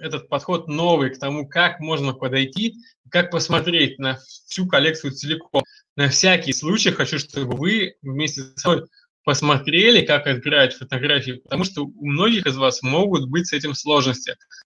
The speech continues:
Поэтому мы будем встречаться онлайн, и онлайн вместе с вами будем фотографии отбирать. То есть из пятнадцати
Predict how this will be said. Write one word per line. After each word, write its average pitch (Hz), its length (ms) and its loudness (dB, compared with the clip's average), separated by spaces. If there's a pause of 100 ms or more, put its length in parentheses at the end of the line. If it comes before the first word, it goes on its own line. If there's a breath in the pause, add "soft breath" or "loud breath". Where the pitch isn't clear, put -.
Поэтому 143 400 4
мы 147 240 2
будем 135 280 0
встречаться 135 640 -2
онлайн, 135 680 2
и 151 80 0
онлайн 139 720 2
вместе 156 420 0
с - 140 -8
вами 151 460 2
будем 160 560 -4
фотографии - 580 -6
отбирать. 156 840 0 (300 loud breath)
То 151 80 -4
есть 139 140 -4
из 143 100 -6
пятнадцати 190 800 -2